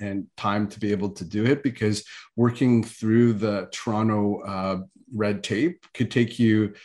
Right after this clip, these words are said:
take you years. I've had, uh, friends who have, uh, like a, a townhouse complex with land on the side. They were, they were working to, um, to build a, a large rental unit building on the land at the side.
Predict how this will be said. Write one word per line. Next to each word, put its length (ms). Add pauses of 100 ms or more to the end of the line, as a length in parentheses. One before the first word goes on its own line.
(340)
take 240
you 60
years. 400
I've 240
had, 180
uh, 160
friends 520
who 220
have, 440 (920)
uh, 280 (160)
like 160
a, 260 (140)
a 80
townhouse 480
complex 600
with 140
land 440
on 160
the 80
side. 380
They 100
were, 260
they 140
were 140 (120)
working 420
to, 520
um, 540
to 100
build 560
a, 380
a 180
large 400
rental 340
unit 340
building 400
on 180
the 80 (120)
land 300
at 140
the 60
side. 380